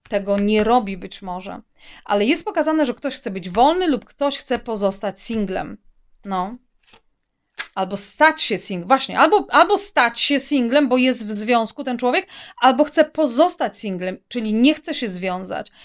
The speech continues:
Więc jeżeli macie taką osobę, że nie wiecie w ogóle, o co tutaj chodzi, bo ten człowiek cały czas nie proponuje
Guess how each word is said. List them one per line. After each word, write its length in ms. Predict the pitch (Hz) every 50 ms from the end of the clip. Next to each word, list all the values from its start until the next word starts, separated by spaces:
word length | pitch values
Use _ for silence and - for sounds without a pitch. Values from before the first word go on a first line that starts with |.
| - - -
Więc 180 | 208 233 226 202
jeżeli 240 | 226 220 254 277 269
macie 260 | 247 220 208 214 -
taką 280 | - 262 - 359 294
osobę, 300 | 233 208 - 220 202 196
że 100 | 185 196
nie 140 | 196 196 190
wiecie 260 | 196 285 294 - 220
w 80 | 170 175
ogóle, 280 | 226 233 240 220 208 -
o 60 | 202
co 120 | - 208
tutaj 160 | - 220 202
chodzi, 200 | 202 226 214 208
bo 80 | 185 196
ten 120 | 214 208
człowiek 220 | 196 214 202 196 -
cały 160 | 240 226 220
czas 160 | 226 208 -
nie 80 | 220 202
proponuje 500 | 202 202 196 202 202 214 233 247 220